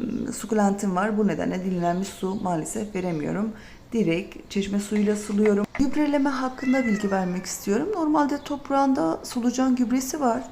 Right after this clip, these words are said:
Ama bitkimiz büyüme dönemi boyunca hemen hemen her ay yarı güçlendirilmiş dengeli bir gübreye ihtiyaç duyuyor. E, durgunlaştığında ise onu beslememeliyiz. Yani yaz döneminde beslemememiz lazım.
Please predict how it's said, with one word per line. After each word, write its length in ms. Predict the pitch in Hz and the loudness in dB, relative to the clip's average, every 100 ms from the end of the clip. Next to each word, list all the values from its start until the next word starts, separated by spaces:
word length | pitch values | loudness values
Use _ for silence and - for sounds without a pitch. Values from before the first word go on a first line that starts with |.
| - - - - | -16 -18 -20 -4
Ama 260 | 262 269 247 | 2 4 4
bitkimiz 500 | 302 - 247 247 220 | 0 2 4 4 4
büyüme 320 | 247 247 262 | 6 6 4
dönemi 360 | 240 240 254 214 | 4 6 4 4
boyunca 440 | 202 165 190 233 | 2 2 0 0
hemen 280 | 247 233 170 | 0 0 0
hemen 200 | - 214 | 0 -2
her 200 | 233 262 | 0 4
ay 280 | 202 202 220 | 4 4 4
yarı 160 | 247 | 4
güçlendirilmiş 800 | 214 196 - 180 175 180 202 208 | 2 -2 -2 -2 -2 -2 -2 -2
dengeli 360 | 254 220 196 190 | 0 2 2 2
bir 180 | 196 175 | 0 0
gübreye 260 | 185 233 | -2 -2
ihtiyaç 500 | 262 208 226 226 - | -2 -2 -2 -2 -2
duyuyor. 380 | 226 220 160 - - - - - - - - | 0 4 4 2 -4 -16 -18 -18 -20 -8 -2
E, 320 | 214 240 254 | -2 0 0
durgunlaştığında 800 | 233 277 285 262 269 - 277 262 | 2 2 4 6 4 2 2 4
ise 320 | 240 - 277 | 4 0 -2
onu 220 | - 240 254 | 2 4 4
beslememeliyiz. 760 | 254 247 202 165 151 151 160 | 2 2 4 2 0 -2 -2
Yani 220 | 175 170 | -2 0
yaz 240 | 202 202 190 | 4 4 2
döneminde 400 | 170 175 220 269 | -2 0 0 0
beslemememiz 680 | 240 220 180 165 - 160 - | -2 0 -2 -2 -4 -6 -6
lazım. 400 | - - 254 | -6 -2 -2